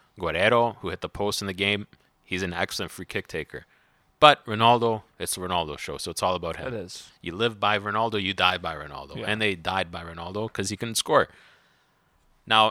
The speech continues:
Speaker 1: to talk about the Belgians, the team that won, Roberto Martinez, I don't know what's wrong in this guy's head.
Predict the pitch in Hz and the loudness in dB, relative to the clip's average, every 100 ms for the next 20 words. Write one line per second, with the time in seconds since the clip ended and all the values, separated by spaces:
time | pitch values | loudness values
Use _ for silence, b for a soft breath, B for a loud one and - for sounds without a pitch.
0 | - - 123 120 113 92 104 120 117 101 | 0 0 2 4 0 2 4 4 4 -6
1 | 98 113 95 98 120 151 196 _ _ _ | -6 -2 -2 2 4 4 0 _ _ _
2 | _ _ _ _ _ _ - 92 123 135 | _ _ _ _ _ _ -16 -6 -4 -2
3 | 117 104 139 135 143 127 - - _ _ | 0 0 4 6 6 4 -2 -6 _ _
4 | _ _ _ _ _ _ _ _ _ _ | _ _ _ _ _ _ _ _ _ _
5 | _ _ - - 135 123 101 - 98 98 | _ _ -2 4 4 4 0 0 -2 -2
6 | 92 - 87 80 - 101 123 | -6 -4 -4 -2 0 -2 -2